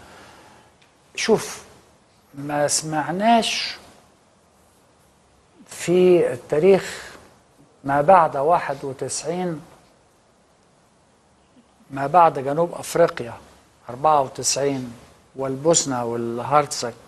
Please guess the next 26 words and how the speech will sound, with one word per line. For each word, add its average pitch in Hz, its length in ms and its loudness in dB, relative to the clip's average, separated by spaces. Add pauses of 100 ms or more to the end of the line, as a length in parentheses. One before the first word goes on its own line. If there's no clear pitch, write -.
(1120)
واحد 139 340 0
وتسعين، 127 480 -2
اتنين 135 280 -6
وتسعين، 127 560 -2
ستة 135 380 -2
وتسعين، 131 520 -6
ما 139 120 -6
شفناش 165 720 -6 (680)
حاجة 151 320 0
مماثلة 139 720 0 (180)
في - 100 -14
الربع 127 400 0
قرن 143 380 -4
الأخير 139 500 -8
ده 131 180 -2
أو 131 220 -2
النصف 135 380 -6 (100)
قرن 131 240 -6
الأخير 123 540 -10
ده، 156 140 -2 (720)
إنه 143 240 -4
تنكر 175 560 2
على 131 340 -4
شعب 185 440 4 (840)
حقه - 360 -6
في 147 380 -6